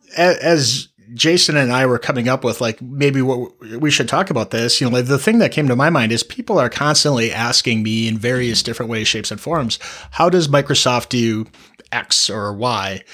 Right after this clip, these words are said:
And, you know, in this case, like, how does Microsoft, you know, solve for training a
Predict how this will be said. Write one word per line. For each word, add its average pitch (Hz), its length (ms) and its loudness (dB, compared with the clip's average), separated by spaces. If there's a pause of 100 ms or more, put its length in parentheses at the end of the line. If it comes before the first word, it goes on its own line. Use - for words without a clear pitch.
(400)
And, 117 420 0
you 135 100 -4
know, 139 120 2
in 131 60 0
this - 160 2
case, 131 260 0
like, 117 160 -4
how 165 100 -2
does 190 200 2
Microsoft, 127 800 0
you 139 80 -4
know, 117 300 -2 (320)
solve 120 420 0
for 123 280 0
training 120 720 0
a 117 200 0